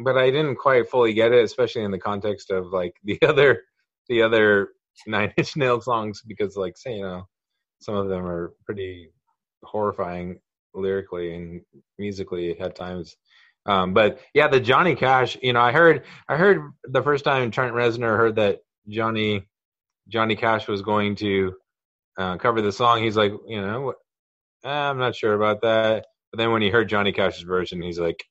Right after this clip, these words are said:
"Oh, yeah, that's not my song anymore. That's also, that's Johnny Cash's <laughs> song." And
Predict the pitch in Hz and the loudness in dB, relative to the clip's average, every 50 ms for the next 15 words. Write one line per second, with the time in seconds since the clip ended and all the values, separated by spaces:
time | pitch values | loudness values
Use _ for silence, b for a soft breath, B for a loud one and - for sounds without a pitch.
0 | _ - 110 110 107 101 98 92 87 82 - _ _ _ _ _ _ _ - 107 | _ -4 0 2 2 2 2 2 -2 -4 -8 _ _ _ _ _ _ _ -2 -2
1 | 107 98 120 123 - - - 151 135 117 113 104 104 98 - 113 104 101 95 92 | 2 2 2 0 0 0 -4 -4 -2 0 2 2 2 0 0 2 2 2 2 0
2 | 92 92 92 90 90 90 87 85 90 98 98 - 107 98 92 - 104 95 92 - | -2 -4 -4 -4 -4 -2 -2 -2 -2 -2 -2 0 0 0 0 -2 -4 -6 -6 -4
3 | 110 107 - - - 104 98 92 92 87 - 95 87 - - 95 85 - - 90 | -6 -6 -6 -8 -8 -6 -4 -4 -4 -6 -6 -6 -6 -6 -8 -12 -12 -10 -12 -8
4 | - 143 - 190 165 - 214 196 - - - _ B B B B B B - 117 | -6 -6 -6 -6 -4 -4 -6 -6 -6 -12 -20 _ B B B B B B -4 -2
5 | 113 110 | -2 -2